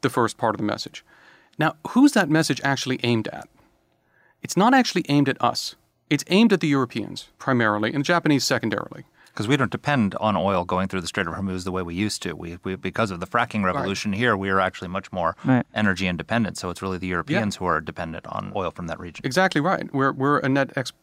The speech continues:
Speaker 1: oil exporter, I believe, at
Speaker 2: Yes.
Speaker 1: this point. So we don't need any of this oil, right? This is all the Europeans and the, uh, uh, China and,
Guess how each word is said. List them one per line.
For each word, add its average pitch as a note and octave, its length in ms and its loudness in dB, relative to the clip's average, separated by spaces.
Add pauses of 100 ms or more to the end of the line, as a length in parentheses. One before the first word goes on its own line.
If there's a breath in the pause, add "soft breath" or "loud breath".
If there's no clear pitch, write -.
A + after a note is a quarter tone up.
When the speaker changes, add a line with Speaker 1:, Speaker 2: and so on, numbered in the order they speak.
(100)
Speaker 1:
oil C3+ 200 2
exporter, D#3 360 -4
I - 60 -4
believe, - 220 -12
at - 60 -8
Speaker 2:
Yes. G#2+ 100 -6
Speaker 1:
this - 100 -20
point. - 260 -8
So B2+ 300 4 (380 loud breath)
we C3+ 160 4
don't D3+ 180 6
need C#3 180 8
any D3+ 180 6
of G#2 80 0
this A#2 180 -2
oil, - 340 -12
right? B2+ 240 2
This C3 140 0
is C3 80 0
all D3 320 4
the C3+ 80 2
Europeans C3+ 480 4
and B2 280 0
the, A2+ 220 -2 (240)
uh, A#2+ 280 2 (280)
uh, A#2+ 260 0
China A#2+ 440 0
and, A2+ 340 -2